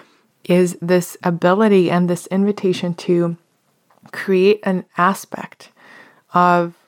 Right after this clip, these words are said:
ourselves and our brand in the digital space, and knowing that we don't have to share every aspect of our personal lives,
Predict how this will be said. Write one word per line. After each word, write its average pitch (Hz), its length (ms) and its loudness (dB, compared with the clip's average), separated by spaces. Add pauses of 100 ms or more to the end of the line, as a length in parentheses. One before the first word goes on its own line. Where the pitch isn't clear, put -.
(220)
ourselves 170 680 -4
and 175 140 0
our 165 140 0
brand 170 440 -2
in 175 120 0
the 170 80 0
digital 170 440 -4
space, 185 560 -2 (600)
and 185 360 2
knowing 208 360 4
that 180 200 -2
we 196 120 0
don't 202 300 -2
have 254 200 -16
to - 120 -10
share - 260 -6
every 165 240 -2
aspect - 360 -8
of 170 80 0
our 165 120 0
personal 185 420 -4
lives, 202 460 -2